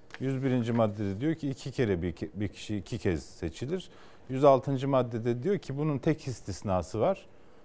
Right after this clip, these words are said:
Meclis seçimleri yenilerse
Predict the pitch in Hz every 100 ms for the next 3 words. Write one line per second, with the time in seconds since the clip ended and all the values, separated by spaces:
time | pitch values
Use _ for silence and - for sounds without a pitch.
0 | - - - 139 143 131 123 - - -
1 | - 131 - 110 104 120 156 135 120 110
2 | - 80